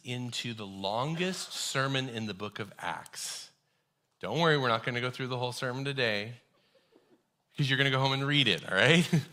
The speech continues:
In chapter seven, it's the longest message in the book of Acts. And what he, how he can summarize this whole message that he gives to this, uh, re-, overly religious, empty religious crew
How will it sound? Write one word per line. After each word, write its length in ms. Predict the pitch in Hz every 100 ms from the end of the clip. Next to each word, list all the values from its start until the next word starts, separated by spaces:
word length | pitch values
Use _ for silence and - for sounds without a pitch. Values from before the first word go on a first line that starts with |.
| - - - _ _ _ _ _ 131
In 120 | 147
chapter 360 | - 196 202
seven, 300 | 220 196 170
it's 140 | 165 -
the 80 | 175
longest 680 | 139 160 185 220 233 -
message 380 | 185 180 185 180
in 160 | 156 165
the 80 | 147
book 220 | 147 147
of 80 | 117
Acts. 480 | 135 113 - - - - - -
And 180 | 160 135
what 200 | 202 208
he, 320 | 240 226 208 -
how 180 | - 202
he 140 | 208 202
can 100 | 180
summarize 520 | - 180 170 160 147
this 180 | 156 -
whole 440 | - - 202 214
message 480 | 208 180 175 156 131
that 40 |
he 160 | 135 143
gives 380 | 120 143 160 - - -
to 160 | - 151
this, 420 | 139 143 139 -
uh, 300 | - 131 127 120
re-, 200 | 131 127
overly 400 | 135 156 175 165
religious, 580 | 143 131 131 143 175 170 135
empty 400 | 180 - 120 98
religious 500 | 101 104 104 107 -
crew 560 | - - 170 117 110